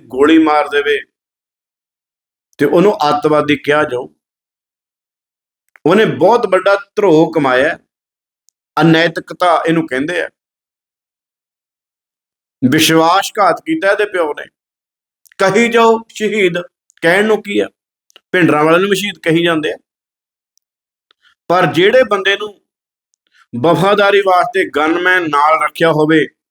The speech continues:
ਵਿਸ਼ਵਾਸ ਕਰਕੇ ਕਿ ਸਰਦਾਰ ਬੰਦੇ ਮੇਰੇ ਨਾਲ ਗਨਮੈਨ ਨੇ, ਤੇ ਉਹੀ ਬੰਦਾ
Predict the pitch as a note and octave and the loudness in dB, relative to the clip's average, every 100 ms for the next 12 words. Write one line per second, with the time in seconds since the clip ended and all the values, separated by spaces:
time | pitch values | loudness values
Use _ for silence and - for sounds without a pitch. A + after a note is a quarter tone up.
0 | _ _ _ A#2+ C3+ D#3+ D#3 D#3 D#3 E3 | _ _ _ -6 -2 0 0 2 2 2
1 | E3+ - E3+ D#3+ F3 E3+ E3 - D#3 C3+ | 0 -2 -2 0 -4 -6 -8 -6 -6 -2
2 | D3 D3 D#3+ D#3+ C#3+ C#3+ D3+ D3+ - _ | 0 2 2 0 -6 -2 -2 -2 -10 _
3 | B2 D3 D#3+ D#3+ C#3+ C#3 C#3 C#3 C#3 C#3+ | -2 0 2 2 0 0 -2 0 0 -2
4 | C#3+ C#3 - _ _ F#3 F#3+ G#3 A3+ B3+ | -4 -8 -10 _ _ -4 0 2 4 2
5 | A3 F#3 F3 F#3 E3 | 0 -2 2 2 0